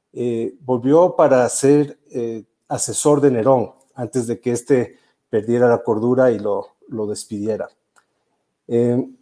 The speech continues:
sus escritos han perdurado la prueba del tiempo y siguen tan vigentes hoy como cuando fueron escritos. Me gusta tener este libro en mi velador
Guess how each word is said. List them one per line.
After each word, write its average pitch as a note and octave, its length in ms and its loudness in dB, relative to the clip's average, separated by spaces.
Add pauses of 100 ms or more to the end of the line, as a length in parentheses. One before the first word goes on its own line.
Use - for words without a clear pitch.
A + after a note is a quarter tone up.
(720)
sus D#3+ 260 -2
escritos G#3+ 500 2
han F3 100 4
perdurado E3+ 760 6
la C3+ 160 0
prueba D#3+ 240 4
del D3 120 0
tiempo D#3+ 640 -2
y B2+ 340 -2
siguen D3 380 -2
tan D3 180 0
vigentes C#3+ 520 -4
hoy D3+ 200 0
como C3 360 -4
cuando A#2+ 200 -6
fueron A#2 280 -8
escritos. - 600 -14 (680)
Me B2 100 -8
gusta C#3+ 420 2
tener D3+ 300 2
este D3+ 240 -2
libro D#3 540 2
en - 100 -10
mi C3+ 100 -2
velador C3 640 -2